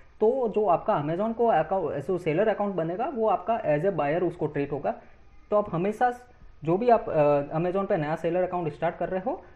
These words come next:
तो आपको एक नया मोबाइल नंबर लेना पड़ेगा प्लस एक नया मेल आईडी लेना पड़ेगा जो Amazon पे आप फर्स्ट टाइम यूज़ कर रहे हो। इसके बाद आते हैं फीस पे।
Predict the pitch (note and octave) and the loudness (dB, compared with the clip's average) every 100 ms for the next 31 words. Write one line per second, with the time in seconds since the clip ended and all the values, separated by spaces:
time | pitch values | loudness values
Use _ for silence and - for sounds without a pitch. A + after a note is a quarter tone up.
0 | - - G3+ G#3+ D3 C#3+ - G3 G#3 - | -20 -4 -4 -2 -4 -4 -2 -2 0 0
1 | F#3+ E4+ - - - - - C#3 C#3+ F#3+ | 0 0 -4 -20 -20 -18 -10 -4 0 0
2 | D#3 C3 C#3+ F3+ F#3 F#3+ F#3 G3+ G3+ G3 | 0 0 0 0 0 0 0 -2 -2 -2
3 | G#3 C#4 - A#3 - G3 G3+ D3 C#3 E3 | -4 -6 -4 -4 -2 -4 -4 -4 -2 0
4 | D#3+ E3 D#3+ E3 F#3 E3 F3 F3+ F#3 G3+ | 0 2 2 2 2 0 -2 -6 -8 -6
5 | F#4+ - - - - D3 F3+ D3 C#3+ C#3+ | -8 -10 -20 -20 -14 -4 -2 -2 -2 -4
6 | D#3+ E3 G3 A3 - - - C#3+ C#3+ - | -4 -2 -2 -2 -4 -18 -10 -6 -6 -6
7 | C3 C3 B2+ B2 B2 A#2 G#2+ A2+ - - | -6 -6 -8 -10 -10 -10 -12 -14 -18 -20
8 | - - - - - - - - - G#3 | -20 -20 -20 -20 -20 -20 -20 -20 -12 -10
9 | - C4+ A3 B3 - - - - - - | 0 4 4 2 -2 -20 -20 -20 -4 2
10 | F3 G#3+ G#3+ B3 - G#3+ A3+ A3 - B2 | 4 6 4 2 0 4 6 6 0 -4